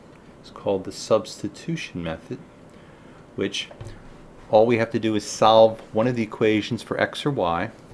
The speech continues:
and then substitute into the other equation. This will allow for solving for the first variable, and then we come back and pick up the second variable. Let's take an example here. If we solve this first equation for y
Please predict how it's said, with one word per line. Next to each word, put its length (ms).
and 100
then 100
substitute 920
into 460
the 180
other 200
equation. 540
This 280
will 100
allow 280
for 160
solving 420
for 200
the 100
first 320
variable, 400
and 100
then 100
we 60
come 200
back 260
and 100
pick 160
up 80
the 80
second 380
variable. 340
Let's 120
take 220
an 40
example 440
here. 300
If 120
we 60
solve 340
this 140
first 300
equation 500
for 180
y 500